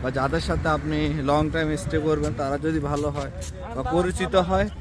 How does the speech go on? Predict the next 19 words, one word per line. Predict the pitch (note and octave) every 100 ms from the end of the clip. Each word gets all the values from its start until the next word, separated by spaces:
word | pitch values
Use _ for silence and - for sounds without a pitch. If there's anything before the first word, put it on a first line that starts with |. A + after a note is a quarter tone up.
| - - - -
সেক্ষেত্রে | E3+ F#3+ F#3 G3
আসলে, | F#3+ F#3+ F#3+ G3
আহ, | - - - - - - - - - - - C3
যে | C3 D#3+
কোনো | E3+ F3
জায়গাতেই | F3 E3+ E3 F#3 E3 F3 G3+ - - D3 -
থাকতে | C#3 - D3
খুবই | D3 D3
ভালো | C3+ C3
লাগে। | C#3+ A#2+ C3 D#3+ - - - - A3 - - - -
তো | C3 C3 C#3 C3+
মোটামুটি | C#3 C#3+ D3+ D3 C#3
আমরা | C#3+ C#3 D3 D3
কেনাকাটা | D#3 C#3+ C#3 C#3+
শেষ | C#3+ D3 D3
করে | E3 D3+ D3+ E3+ -
বাসার | A#2+ A#2+ D3 C#3
দিকে | C#3+ C#3
যাচ্ছি। | C#3 - E3+